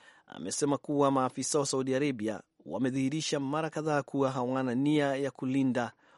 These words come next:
wafungwa kutokana na mateso au hata kufanya uchunguzi wa kina kufuatia madai hayo. Mashirika yote mawili yameeleza wasiwasi wao hasa kuhusiana na wanaharakati kumi waliozuiliwa nchini humo.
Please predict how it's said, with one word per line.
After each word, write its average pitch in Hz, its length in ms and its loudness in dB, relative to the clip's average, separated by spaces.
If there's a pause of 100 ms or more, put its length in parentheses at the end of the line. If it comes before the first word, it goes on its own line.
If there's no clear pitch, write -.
(100)
wafungwa 135 580 0
kutokana 120 360 -4
na 117 60 0
mateso 117 520 -2 (180)
au 196 260 2
hata 156 320 -4
kufanya 139 520 -2
uchunguzi 131 520 -2
wa 120 100 2
kina 117 380 -2
kufuatia 107 640 -6
madai 90 240 -6
hayo. 104 340 -6 (1000)
Mashirika 151 540 0
yote 147 260 6
mawili 143 540 0
yameeleza 92 440 -2
wasiwasi 120 480 0
wao 127 220 4
hasa 131 340 -2
kuhusiana 123 520 -4
na 123 80 0
wanaharakati 117 560 -4
kumi 120 420 0
waliozuiliwa 104 840 -4
nchini 85 260 -10
humo. 117 320 -4